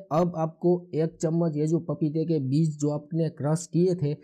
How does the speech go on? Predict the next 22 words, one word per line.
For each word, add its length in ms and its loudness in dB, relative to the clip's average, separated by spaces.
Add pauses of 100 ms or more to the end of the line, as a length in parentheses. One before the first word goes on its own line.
(480)
वो 200 -8
एक 160 0
गिलास 320 0
पानी 260 -2
में 120 -4
आप 180 -6
इसको 340 -4 (300)
ऐड 200 0
कर 140 -2
दीजिए 400 -2 (520)
और 140 0
अच्छे 260 0
से 140 0 (360)
मिक्स 200 0
कर 200 -2
लीजिए। 440 -2 (120)
इसमें 420 -2
दोस्तों 320 -2 (180)
आपको 540 -4
मिलाना 340 0
होगा 360 2
लेमन। 420 0